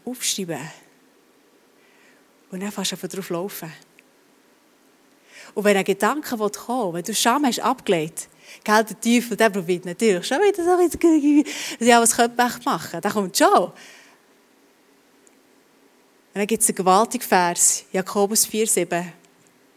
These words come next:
Da habe ich schon manches Mal aufgesagt. <laughs> Schon manches Mal. Und es stellt euch Gott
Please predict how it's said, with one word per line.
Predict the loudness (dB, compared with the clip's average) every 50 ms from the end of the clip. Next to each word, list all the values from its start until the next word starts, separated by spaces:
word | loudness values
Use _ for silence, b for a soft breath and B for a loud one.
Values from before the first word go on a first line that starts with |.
| _ _ _ _ _ _ _ _ _ _ _ _ _ _ _ _ _ -20 -20 _ b b b b b b b b b b b b b b b _ _ _ _ _ _ _ _ _ _ _ _ _ _ _ _ _ _ _ _ _ _ -6
Da | -2 0 2 2
habe | 2 2 2
ich | 2
schon | 4 4 4 4 6 6
manches | 8 8 8 8 6 4 2 2 2
Mal | 2 4 4 4 4 4
aufgesagt. | 2 0 0 4 8 8 10 10 8 6 4 2 0 -2 -4 -2 -4 -4 -4 -6 -12 -10 -10 -8 -8
<laughs> | -8 -8 -10 -4
Schon | 2 4 6 6 6
manches | 6 4 4 2 2 0 2
Mal. | 2 4 4 4 2 0 -2 -6 -10 -16 _ _ b b b b b b b b b b b b b b _ _ _ _ _ _ _ _ _ _ _ _ _ _ _ _ _ _ _ _ _ _
Und | -10 -8 -6
es | -4 -2 -2
stellt | 0 0 0 0 0 -2 -4
euch | -4 -6 -6 -4
Gott | -4 -4 -4 -4